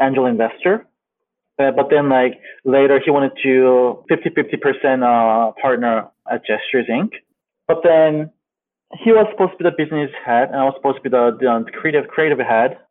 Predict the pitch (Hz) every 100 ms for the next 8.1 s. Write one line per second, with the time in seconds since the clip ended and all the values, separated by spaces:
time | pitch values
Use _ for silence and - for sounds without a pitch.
0 | _ _ - 135 139 180 180 170 143 131
1 | - 123 117 113 _ _ _ - 175 175
2 | 170 160 - 147 170 180 202 208 220 233
3 | 240 _ _ _ _ _ _ 175 170 160
4 | 151 127 143 139 - 123 117 113 - 190
5 | - - _ _ _ - 135 131 139 131
6 | 127 123 127 _ _ _ - 160 160 147
7 | 135 143 131 123 131 139 160 160 180 180
8 | 180